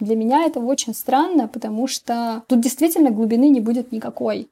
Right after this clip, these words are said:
Понятно, если тебе нужно что-то очень поверхностное и очень общее, можно погуглить,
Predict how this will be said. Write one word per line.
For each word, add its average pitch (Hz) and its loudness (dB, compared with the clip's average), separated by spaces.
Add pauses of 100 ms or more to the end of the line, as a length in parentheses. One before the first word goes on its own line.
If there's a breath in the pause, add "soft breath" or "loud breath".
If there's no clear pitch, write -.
Понятно, 247 2
если 262 2
тебе 226 -2
нужно 233 -2
что-то 233 -2
очень 220 -2
поверхностное 233 -2
и 233 -2
очень 226 -6
общее, 220 -2
можно 220 -6
погуглить, 330 2